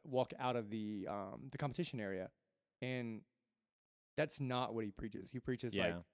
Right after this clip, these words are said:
Speaker 1: how you need to be a good coach, you need to
Speaker 2: Yep,
Speaker 1: be there
Speaker 2: yep.
Speaker 1: for their athletes, and
Speaker 2: Mm-hmm.
Speaker 1: you need to make sure that you're there to reinforce them when they're not doing well.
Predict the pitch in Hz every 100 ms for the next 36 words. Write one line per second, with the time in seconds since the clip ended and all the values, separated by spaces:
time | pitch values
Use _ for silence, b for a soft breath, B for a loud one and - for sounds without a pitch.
0 | _ _ - 131 131 120 113 127 117 -
1 | 135 120 120 117 107 123 117 101 110 113
2 | 110 - 113 104 113 113 110 117 - 127
3 | 110 110 117 117 113 123 120 110 - 120
4 | 110 117 113 113 107 113 113 110 110 131